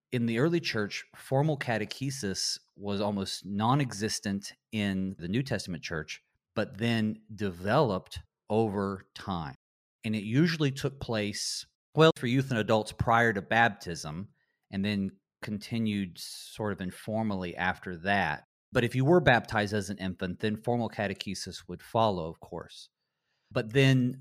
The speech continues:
by the mid-second century, baptisms were taking place annually during the vigil of Easter. And so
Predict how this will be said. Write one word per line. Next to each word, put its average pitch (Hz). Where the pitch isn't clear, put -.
by 120
the 110
mid-second 120
century, 98
baptisms 127
were 104
taking 117
place 104
annually 101
during 107
the 95
vigil 98
of 87
Easter. 120
And 107
so 107